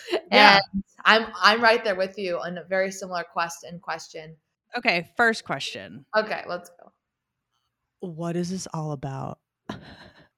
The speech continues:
Speaker 1: What are we doing here? Like,
Speaker 2: Right?
Speaker 1: what is the, what is the purpose? Like,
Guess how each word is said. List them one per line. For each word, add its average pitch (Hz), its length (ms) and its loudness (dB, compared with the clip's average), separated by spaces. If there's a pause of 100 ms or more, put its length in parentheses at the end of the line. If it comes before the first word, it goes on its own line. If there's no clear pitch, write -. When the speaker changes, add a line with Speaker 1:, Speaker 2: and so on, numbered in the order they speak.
(160)
Speaker 1:
What 349 120 -12
are 381 80 -6
we 359 140 0
doing 247 520 0
here? 151 460 -6 (1300)
Like, 180 300 0
Speaker 2:
Right? 285 80 -2
Speaker 1:
what 226 200 6
is 381 280 4
the, 359 140 4 (320)
what 196 280 -4
is 381 200 6
the 247 240 0 (960)
purpose? - 920 -12
Like, 208 320 -10